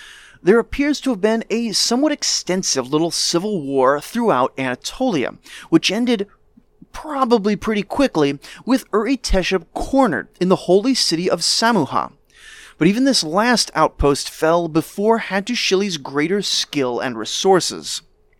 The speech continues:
After five years on the throne, and having spent nearly all of it planning for this day, King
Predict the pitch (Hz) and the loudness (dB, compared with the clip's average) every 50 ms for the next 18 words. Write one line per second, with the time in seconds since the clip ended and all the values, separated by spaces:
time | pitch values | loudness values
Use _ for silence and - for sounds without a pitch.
0 | _ _ _ _ _ _ - - - - - - - - - - - - 127 - | _ _ _ _ _ _ -20 -20 -20 -20 -20 -20 -20 -14 -12 -12 -12 -12 -14 -16
1 | - - - 170 175 190 180 151 151 160 165 165 160 - - - 151 156 147 139 | -10 -8 -6 -4 -4 -4 -4 -4 -4 -2 -2 -2 -2 -2 -4 -4 -4 -2 -2 -4
2 | - - - - 165 175 185 190 202 214 220 220 196 - - - - - - 170 | -6 -8 -12 -8 0 4 4 4 4 2 -2 -4 -8 -10 -14 -20 -8 -4 -2 -2
3 | 190 220 233 214 - - - - 240 - - 170 170 185 214 247 269 294 285 - | 0 0 0 -2 -2 -2 0 0 0 0 0 -2 0 0 0 2 2 0 0 -2
4 | - - 220 220 196 156 139 123 131 - - - - - 151 165 185 202 208 185 | 0 4 4 6 6 4 2 0 -2 -4 -4 -6 -4 -2 -2 0 0 -2 -4 -6
5 | - 160 151 170 185 - - 156 143 127 156 151 127 101 98 - - _ _ _ | -6 -6 -6 -4 -4 -4 -4 -6 -4 -2 0 0 0 0 -4 -8 -14 _ _ _
6 | _ _ _ _ _ _ - _ _ _ - - 254 254 262 262 247 | _ _ _ _ _ _ -20 _ _ _ -6 -2 0 0 0 0 -2